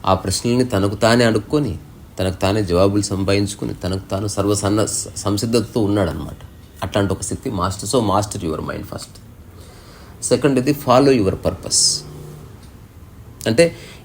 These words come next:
ఏ పని చేస్తే నీకు సమయం తెలియదు, ఏ పని జీవితకాలం శ్వాసలాగా చేయగలవో అట్లాంటి పనిని నువ్వు వెతుక్కొని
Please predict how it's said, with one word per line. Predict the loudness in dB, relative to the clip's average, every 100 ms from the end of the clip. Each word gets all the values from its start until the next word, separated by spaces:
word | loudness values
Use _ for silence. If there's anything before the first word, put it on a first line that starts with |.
| 6
ఏ | 6
పని | 8 8
చేస్తే | 8 6 2 2 2
నీకు | 2
సమయం | 0 0 0 0
తెలియదు, | 0 -2 -4 -8 -10 -16 -20 -20 -20 -20 -20 -20 -20 -20 -20 -20 -20 -20 -12 6
ఏ | 8
పని | 8 8 4
జీవితకాలం | 6 4 4 2 4 4 2
శ్వాసలాగా | 0 2 4 4 4 4
చేయగలవో | 4 0 0 0 -2 -4 -8 -14 -20 -20 -20 -20 -18 -10
అట్లాంటి | -4 -2 -2 -4
పనిని | -2 0 0
నువ్వు | -2 -2
వెతుక్కొని | -2 -4 -8 -6 -6